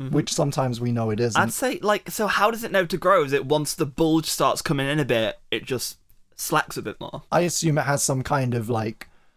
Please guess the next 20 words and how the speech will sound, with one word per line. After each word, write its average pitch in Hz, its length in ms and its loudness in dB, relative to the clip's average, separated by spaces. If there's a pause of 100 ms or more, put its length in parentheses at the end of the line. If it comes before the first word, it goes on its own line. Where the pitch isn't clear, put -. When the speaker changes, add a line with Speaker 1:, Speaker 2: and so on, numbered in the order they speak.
(180)
Speaker 2:
smart 135 720 2
camera, 117 760 -2
Speaker 1:
Mm-hmm. 123 120 -2
Speaker 2:
machine 123 440 0
learning 123 360 2
technology 123 720 0
that 120 180 -2
looks 135 280 -2
at 127 100 -2
what 139 160 -2
you're 135 80 -4
feeding 151 320 0
your 156 80 0
child 151 460 0 (200)
Speaker 1:
Right. 135 300 -4 (340)
Speaker 2:
and 127 500 0
adjusts 131 640 -2
accordingly, 113 840 -2 (160)
kind - 180 -2
of 110 220 -6